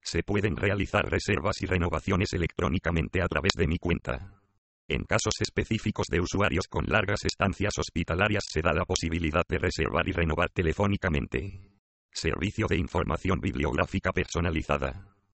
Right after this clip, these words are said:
Si necesita información bibliográfica, pregunte al bibliotecario, a través del formulario, correo electrónico,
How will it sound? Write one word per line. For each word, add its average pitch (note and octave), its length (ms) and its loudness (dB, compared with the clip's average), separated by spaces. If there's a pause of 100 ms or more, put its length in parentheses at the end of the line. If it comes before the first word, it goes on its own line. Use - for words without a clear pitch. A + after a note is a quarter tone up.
(260)
Si - 200 -4
necesita G#2 520 -2
información F2 640 0
bibliográfica, E2+ 720 0
pregunte F#2+ 460 0
al F2+ 80 0
bibliotecario, D#2+ 800 0 (240)
a F2 100 0
través - 280 0
del G#2 140 0
formulario, D#2 680 2 (220)
correo F#2+ 300 2
electrónico, E2+ 680 0